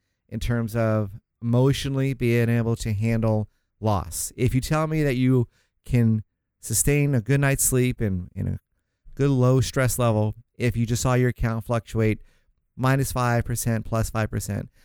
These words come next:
well, that's, that's a good number to know. Let's, let's, let's narrow that down. 'Cause I know many listeners out there may have had a lot of losses throughout their years of investing, especially back in two thousand eight and two thousand nine when the stock market did have its crash. And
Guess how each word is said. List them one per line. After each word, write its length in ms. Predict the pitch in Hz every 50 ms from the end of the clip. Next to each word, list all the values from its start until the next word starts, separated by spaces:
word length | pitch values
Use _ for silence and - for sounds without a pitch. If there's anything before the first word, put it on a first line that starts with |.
| _ _ _ _
well, 100 | - 117
that's, 380 | 113 113 107 107 - - - - _ - - -
that's 220 | - 92 92 - -
a 40 |
good 140 | 101 113 110
number 200 | 110 113 113 120
to 60 | 127
know. 200 | 127 143 170 185
Let's, 280 | 139 107 104 - - -
let's, 300 | 113 107 - - - - _ -
let's 220 | 107 107 - -
narrow 260 | 113 117 113 120 120 120
that 200 | 113 123 120 -
down. 380 | 135 143 165 156 117 95 90 - _ _ _ _ _ -
'Cause 100 | 120 139
I 80 | 131
know 200 | 135 147 147 143
many 220 | 131 131 135 131 123
listeners 340 | 123 147 147 - 151 127
out 160 | 120 110 107 -
there 120 | 120 113
may 120 | 113 120
have 100 | 123 120
had 220 | 120 131 123 120 110
a 40 | 104
lot 240 | 101 117 139 147
of 60 | 127 110
losses 640 | 113 123 139 147 - - 98 95 92 - - - - _ _ _ _ _ _ _ -
throughout 280 | - 117 120 117 117
their 100 | - 117
years 380 | 113 107 117 120 120 120 117 101
of 80 | 110 107
investing, 460 | 104 98 117 123 131 - - 73 92
especially 440 | 113 - - 123 120 117 - 131 117
back 300 | 104 113 110 110 - -
in 220 | 113 104 101 98
two 140 | - 113 117
thousand 300 | 117 110 107 101 104 98
eight 160 | 98 113 107
and 140 | - 104 -
two 80 | 110
thousand 220 | 113 104 101 95 98
nine 360 | 113 127 127 117 107 107 110 _ _ _ _ _ _ _ _
when 140 | - 107 104
the 60 | 104
stock 260 | - - 117 113 -
market 320 | 113 107 107 101 107 - -
did 140 | 110 104
have 220 | 101 104 101 101 95
its 140 | 92 - -
crash. 460 | - - 120 113 107 110 120 - -
And 160 | 110 101 95